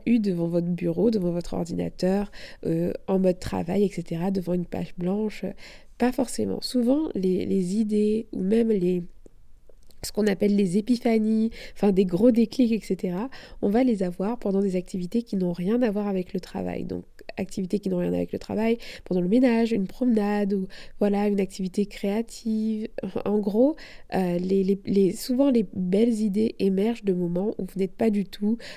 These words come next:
en mode réflexion de travail. Pourquoi ? Parce que votre cerveau n'est jamais complètement en off. Toutes les problématiques que vous avez eues à traiter durant votre, euh, voilà, pendant que vous étiez en train de travailler, votre cerveau, il retient l'information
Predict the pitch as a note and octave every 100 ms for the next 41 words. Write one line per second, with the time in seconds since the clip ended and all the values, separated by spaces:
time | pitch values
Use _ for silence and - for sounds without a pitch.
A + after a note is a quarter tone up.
0 | - - F#3 F#3 F3+ F#3 G#3 A3 G#3 -
1 | G#3 G#3+ G#3+ G3 - F3 F3 F3 F#3 C#4+
2 | C4+ - G3+ F3+ F3 - - G3 F#3+ B3
3 | G#3 - - G#3+ G#3 G#3+ B3 - F#3 F3
4 | G3 G#3+ - F3+ E3+ - - G#3 G3 -
5 | - - - - D#4+ D#4 - G#3+ G3+ F#3+
6 | F3+ B3 G#3+ F#3 F3+ F3+ - - B3 B3
7 | - E3 - F#3 - F#3+ F3 E3+ E3+ E3
8 | E3+ - - F#2 F2+ - - - G#3 F3+
9 | F3+ F#3 - - - F#3 F#3 F#3 F#3 F3
10 | F3 F#3+ - F#3+ E3+ F3 C#4 B3+ - F#3
11 | E3+ G#3+ A#3+ - - - F3 F3 F3+ A#3+
12 | D#4+ D4 B3 G#3+ F#3+ F3+ - A3